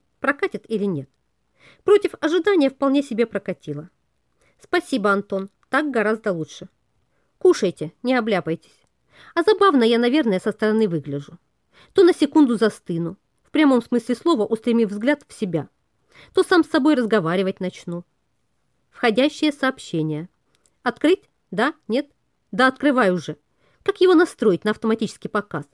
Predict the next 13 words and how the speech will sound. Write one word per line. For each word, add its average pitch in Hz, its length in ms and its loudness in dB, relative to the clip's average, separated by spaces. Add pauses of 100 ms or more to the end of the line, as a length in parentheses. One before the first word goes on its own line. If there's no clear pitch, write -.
(420)
Неужели 359 360 6
в 254 40 2
мануал 269 400 2
лезть 190 220 -2
придется? 165 520 -8 (800)
Антон, 240 460 0 (300)
если 311 240 2
тебе 285 260 2
удобнее 240 480 0
в 220 40 -4
голосовом 233 440 2
режиме, 196 420 -2 (100)
кивни. 196 440 -2